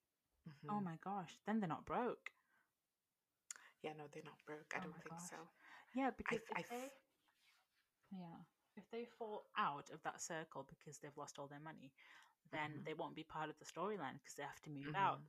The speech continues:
Speaker 1: But there has to be
Speaker 2: Mm-hmm.
Speaker 1: something that keeps them in that circle.
Speaker 2: Mm.
Speaker 1: Ooh, hoo, hoo, hoo.
Speaker 2: Well, let's see, let's see how they develop it. But no, you know what? I am, I'm thoroughly impressed with Shonda Rhimes.
Speaker 1: Me too.
Speaker 2: Um,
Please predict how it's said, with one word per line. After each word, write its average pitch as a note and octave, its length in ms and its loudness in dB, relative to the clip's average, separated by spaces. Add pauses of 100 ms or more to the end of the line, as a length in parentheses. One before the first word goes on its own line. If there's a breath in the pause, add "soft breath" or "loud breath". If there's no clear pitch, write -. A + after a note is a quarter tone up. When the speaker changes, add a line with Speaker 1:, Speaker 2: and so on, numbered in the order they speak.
Speaker 1:
But D3+ 160 -6
there E3 100 2
has F#3+ 240 2
to - 80 -8
be F3+ 80 -2
Speaker 2:
Mm-hmm. C#3+ 80 -2
Speaker 1:
something E3 280 -4
that C#3 220 -4
keeps - 360 -8
them C#3+ 180 -8
in D3 80 -8
that - 180 -10
circle. D3+ 460 -14 (960)
Speaker 2:
Mm. C#3+ 380 -6 (220)
Speaker 1:
Ooh, E3 300 -4 (100)
hoo, D#3+ 180 -4
hoo, D#3+ 120 -4 (120)
hoo. - 380 -4
Speaker 2:
Well, C#4+ 160 6
let's D#4 220 -2
see, D4 300 -2
let's C4+ 220 -2
see B3+ 80 2
how G#3 200 4
they G3+ 140 0
develop F#3 520 0
it. F3 160 0
But G3+ 200 8
no, A#3+ 120 8
you C4+ 160 4
know F4 180 10
what? D3+ 380 8
I G#3+ 140 10
am, A3 300 4
I'm G3+ 260 2 (160)
thoroughly A#3 500 4
impressed - 480 0
with - 140 -10
Shonda D3+ 420 0
Rhimes. C#3+ 360 0
Speaker 1:
Me D4 180 2
too. - 140 2
Speaker 2:
Um, D3+ 400 2